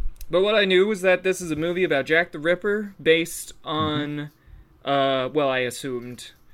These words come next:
Speaker 1: because Harrison just told me to watch it, but I assumed the movie, based on the title,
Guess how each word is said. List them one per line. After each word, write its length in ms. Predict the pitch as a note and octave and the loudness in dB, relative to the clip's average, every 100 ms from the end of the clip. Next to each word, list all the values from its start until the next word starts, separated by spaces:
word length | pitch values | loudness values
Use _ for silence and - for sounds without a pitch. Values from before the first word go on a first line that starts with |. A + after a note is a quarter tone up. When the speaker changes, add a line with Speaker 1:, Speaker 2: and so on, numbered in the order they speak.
| - - - | -20 -20 -16
Speaker 1:
because 560 | C3 B2+ B2+ A2+ - - - - - - | -14 -6 -6 -6 -14 2 10 10 10 -8
Harrison 380 | - C#3 B2+ C3 | -4 -2 -2 -6
just 180 | A#2 - | -12 -6
told 200 | C3+ A#2+ | -4 -4
me 80 | A#2 | -6
to 60 | A2+ | -6
watch 300 | B2+ A#2+ A2 | -4 -4 -6
it, 240 | A2 - | -10 -8
but 100 | C3+ | -6
I 100 | B2 | -4
assumed 480 | A#2 - G#3 E3 D#3 | -6 -2 0 0 0
the 120 | C#3 | -6
movie, 480 | C3+ C3 B2 A#2+ A2 | -6 -8 -6 -8 -8
based 320 | A#2 A#2 A2 | -6 -8 -8
on 80 | A2 | -14
the 80 | G#2+ | -16
title, 520 | - C#3+ A2 D#2+ | -6 -4 -4 -10